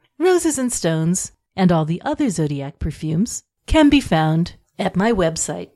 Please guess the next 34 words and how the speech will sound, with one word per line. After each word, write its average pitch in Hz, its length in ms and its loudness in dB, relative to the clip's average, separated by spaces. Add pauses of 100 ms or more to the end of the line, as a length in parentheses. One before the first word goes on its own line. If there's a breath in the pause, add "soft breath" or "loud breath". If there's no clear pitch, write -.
(140)
where 208 140 4
you 208 100 6
can 240 260 2
also 285 360 4
order 180 320 2
a 196 100 -4
custom - 480 -4
perfume 175 500 0
blend 156 380 -4 (260)
combining 254 600 -2
the 233 140 0
appropriate 185 580 -2
scents 165 340 -8
for - 140 -12
your 185 160 -4
sun, 190 400 4
moon, 160 240 2
and 165 160 2
rising 151 380 -2
signs. 160 520 -6 (140)
Also 302 280 2
makes 165 260 0
a 185 60 -6
lovely 160 300 -2
gift 147 380 -12 (220)
for 320 260 2
someone 165 460 0
you 196 100 0
care 151 260 -4
about. 151 300 -12 (680)
If 330 200 2
you're 226 140 2
on 151 160 2
Facebook, 160 520 -4